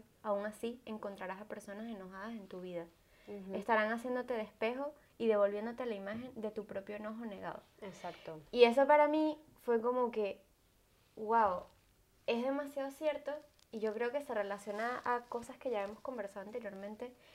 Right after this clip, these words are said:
Speaker 1: incluso cuando hablamos lo de "dime con quién estás y te diré quién eres".
Speaker 2: Sí.
Speaker 1: Porque es
Speaker 2: Ujú.
Speaker 1: verdad que de cierta forma nosotros somos un reflejo de las personas con las que estamos, de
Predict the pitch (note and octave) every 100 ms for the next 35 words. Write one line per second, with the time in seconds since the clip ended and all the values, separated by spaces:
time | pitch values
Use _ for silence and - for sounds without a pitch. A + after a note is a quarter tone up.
0 | - - A3 G#3 A#3 B3 C4 G3+ F#3+ G3+
1 | A#3 B3+ A3+ G3 F#3+ F#3+ F#3 - - -
2 | _ - G#3+ A#3 C4 A#3 G3+ G#3 A#3+ A#3+
3 | B3 A#3 G3 F#3 - A#3 G#3+ F#3 - -
4 | G3 F#3 E3+ - A#3 B3 B3 C4 C#4 C4+
5 | D4 C#4+ A#3+ A3+ A#3 C4+ C4 C4+ C4+ -
6 | _ _ _ _ _ A#3+ C4 B3 A#3+ B3+
7 | C#4+ C#4 D4+ D4 C#4 C#4 C4+ C4+ C#4+ C#4
8 | G#3+ A3 - G3+ G#3 G#3 - A#3+ A#3 A#3
9 | - B3 A#3+ A#3 A3+ G#3+